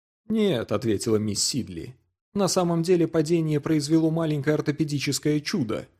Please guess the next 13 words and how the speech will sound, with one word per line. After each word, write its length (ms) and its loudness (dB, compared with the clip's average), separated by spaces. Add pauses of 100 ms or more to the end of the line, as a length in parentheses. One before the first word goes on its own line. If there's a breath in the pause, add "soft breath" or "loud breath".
(200)
Моей 340 4
спине 340 -2
уже 220 2
много 320 -2
лет 240 0
не 160 -2
было 220 0
так 160 -6
хорошо". 600 -2 (720)
"Мы 240 2
можем 320 2
вызвать 320 0
врача", 540 -2